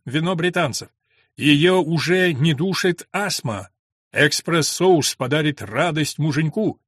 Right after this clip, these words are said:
С плиткой виталата — бодрость на целый день. Наши трубки не гаснут под дождём. Детишки утром требуют хрустяшек. Вот кто действительно вкушает наслаждение». Эге,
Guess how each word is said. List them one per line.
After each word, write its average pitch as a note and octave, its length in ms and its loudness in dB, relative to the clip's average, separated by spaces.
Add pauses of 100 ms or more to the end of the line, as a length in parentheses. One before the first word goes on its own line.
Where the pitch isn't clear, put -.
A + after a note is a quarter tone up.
(260)
С - 140 -6
плиткой G#3+ 600 0
виталата — E3 760 -2 (260)
бодрость A3 520 2
на F#3+ 140 0
целый G3+ 360 0
день. D#3+ 300 -4 (520)
Наши E3+ 440 0
трубки G3 380 -2
не E3+ 200 2
гаснут D#3 560 -2
под B2+ 220 -8
дождём. B2+ 540 -4 (280)
Детишки C#3+ 640 -2
утром A#3+ 500 -2
требуют D#3+ 480 -2
хрустяшек. - 720 -6 (380)
Вот E3 320 4
кто F#3 240 -2
действительно F3+ 760 0
вкушает F3+ 520 -2
наслаждение». E3 840 -2 (1120)
Эге, F#3 380 2